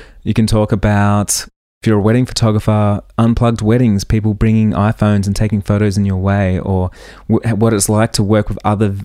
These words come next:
uh, vendors and things like that. So you could bring in a little bit of controversy as well, and you know those type of things are gonna be shared, and it could be love, hate, could be whatever it is, but getting your voice out there.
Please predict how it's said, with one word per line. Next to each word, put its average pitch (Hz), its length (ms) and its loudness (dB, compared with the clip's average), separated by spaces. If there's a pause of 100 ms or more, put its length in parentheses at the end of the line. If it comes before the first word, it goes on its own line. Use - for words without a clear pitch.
(140)
uh, 92 280 0
vendors 101 460 2
and 98 140 0
things 98 240 0
like 90 180 -2
that. 92 200 -2 (160)
So - 160 0
you 139 180 2
could 165 160 -2
bring 160 200 0
in 147 200 2
a 113 40 2
little 127 180 2
bit 120 100 2
of 110 80 0
controversy 110 580 0
as 101 140 -2
well, 107 200 0
and 131 180 0
you 135 60 2
know 143 360 2
those 139 220 0
type 113 180 0
of 107 80 0
things 107 220 0
are 101 40 -2
gonna 98 140 2
be 92 80 2
shared, 87 440 0
and 104 140 0
it 95 80 -4
could 113 220 -2
be 107 180 0
love, 107 380 -2
hate, 101 400 -2
could - 160 -6
be 107 140 0
whatever 101 400 0
it 92 80 0
is, 95 240 0
but 95 240 -2 (180)
getting 123 220 2
your 113 100 2
voice 110 300 0
out 110 220 -2
there. 110 340 0